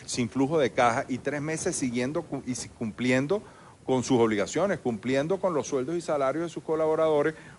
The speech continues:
cumpliendo con pagar sus deudas, cumpliendo con pagar todas sus cosas y sin generar caja. Eso no es eterno, las cajas no son eternas en las compañías, por lo tanto se requiere reactivar estas empresas, eso sí, cumpliendo a cabalidad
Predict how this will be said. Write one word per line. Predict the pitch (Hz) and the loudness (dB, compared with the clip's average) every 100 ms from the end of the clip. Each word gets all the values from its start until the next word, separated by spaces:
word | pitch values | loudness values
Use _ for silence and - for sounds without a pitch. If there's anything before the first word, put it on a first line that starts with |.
| - | -6
cumpliendo | 117 101 113 139 185 | -6 0 0 0 0
con | 185 | -2
pagar | 156 120 120 | -2 -2 -2
sus | 135 143 | -4 -2
deudas, | 151 127 131 | 0 2 0
cumpliendo | 131 104 107 120 165 185 | -4 -8 -4 -2 -2 -4
con | 175 | -4
pagar | 143 127 139 | -2 -2 -4
todas | - 143 147 | -2 0 -2
sus | - | -4
cosas | - 131 147 165 | -6 -4 -2 -2
y | |
sin | 143 202 | -2 -2
generar | 190 98 80 78 | -2 -2 -4 -6
caja. | - 76 80 - - - | -8 -10 -14 -20 -20 -8
Eso | 92 95 135 | -6 -2 0
no | 139 | 2
es | 139 | 2
eterno, | 135 110 87 80 90 | 4 4 2 -2 -8
las | 95 - | -8 -6
cajas | - 127 139 | -2 -2 -2
no | 127 | -4
son | 139 135 | -2 -2
eternas | 117 120 98 101 92 | 4 4 4 0 -6
en | |
las | 87 | -8
compañías, | 92 82 87 90 | -10 -12 -12 -10
por | 85 95 | -8 -8
lo | 95 | -4
tanto | 120 113 139 | -4 -4 -6
se | 131 104 | -2 -4
requiere | 101 120 127 - - - | -4 -6 -6 -8 -20 -8
reactivar | 117 120 101 117 107 117 | 0 2 2 0 2 0
estas | 135 151 | 0 -4
empresas, | 120 113 151 | -4 -4 -4
eso | 131 175 | -2 -2
sí, | 127 - - - - - | -2 -6 -16 -20 -10 -6
cumpliendo | 117 139 151 165 185 | -4 0 0 2 2
a | 180 | 4
cabalidad | 147 135 120 131 160 | 6 6 6 4 4